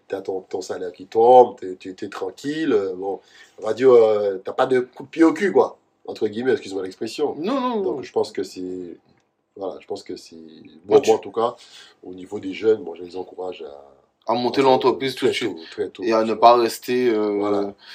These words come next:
Speaker 2: mais, mais, mais d'ailleurs, je pense que, et au-delà de ce conseil, euh, je sais pas si tu le sais, mais la Guadeloupe est le département français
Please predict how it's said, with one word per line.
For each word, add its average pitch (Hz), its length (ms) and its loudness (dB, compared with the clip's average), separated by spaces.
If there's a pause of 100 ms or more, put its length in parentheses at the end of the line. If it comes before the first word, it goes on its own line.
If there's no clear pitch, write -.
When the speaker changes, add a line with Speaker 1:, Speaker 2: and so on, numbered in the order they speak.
(140)
Speaker 2:
mais, 180 220 6
mais, 170 260 6
mais 151 160 4
d'ailleurs, 175 280 8
je - 100 2
pense 156 200 -8
que, 123 280 2
et 120 140 -2
au-delà 123 500 2
de 143 140 0
ce 131 120 -6
conseil, 156 560 -4 (360)
euh, 104 320 -2
je 104 100 -10
sais - 140 -12
pas 117 120 2
si 117 140 -10
tu - 140 -12
le 117 120 0
sais, 170 280 2
mais 107 280 -4
la 104 140 0
Guadeloupe 107 460 -2
est 117 60 -6
le 110 120 -2
département 113 540 -2
français 151 420 -6